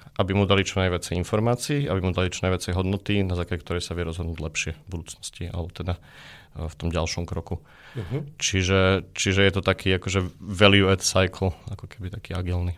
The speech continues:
Speaker 2: Mhm. A, takže keď ja napríklad by som bol z banky a prídem za vami, že potrebujeme novú mobilnú aplikáciu,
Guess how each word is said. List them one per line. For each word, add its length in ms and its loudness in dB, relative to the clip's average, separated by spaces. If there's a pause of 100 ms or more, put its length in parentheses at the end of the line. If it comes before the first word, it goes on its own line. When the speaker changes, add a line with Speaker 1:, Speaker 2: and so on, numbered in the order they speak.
(160)
Speaker 2:
Mhm. 220 -4 (340)
A, 200 4 (160)
takže 280 8
keď 160 6
ja 160 10
napríklad 400 8
by 80 6
som 160 8
bol 160 12
z 80 8
banky 480 6
a 80 8
prídem 320 8
za 80 4
vami, 280 10
že 280 6
potrebujeme 800 8
novú 240 8
mobilnú 400 10
aplikáciu, 640 4